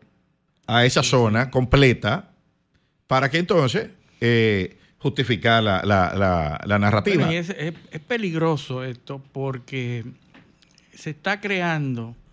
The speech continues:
Speaker 2: lo que se, se denominó en algún momento, eh, la alfombra persa.
Speaker 1: Exactamente.
Speaker 2: La alfombra persa es un, es un,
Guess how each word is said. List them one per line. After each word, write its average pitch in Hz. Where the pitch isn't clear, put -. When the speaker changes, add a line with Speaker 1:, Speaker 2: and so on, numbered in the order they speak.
Speaker 2:
lo 135
que 127
se, 131
se -
denominó 139
en 165
algún 143
momento, 139
eh, 117
la 127
alfombra 180
persa. 135
Speaker 1:
Exactamente. 76
Speaker 2:
La 135
alfombra 226
persa 160
es 147
un, 180
es 147
un, 170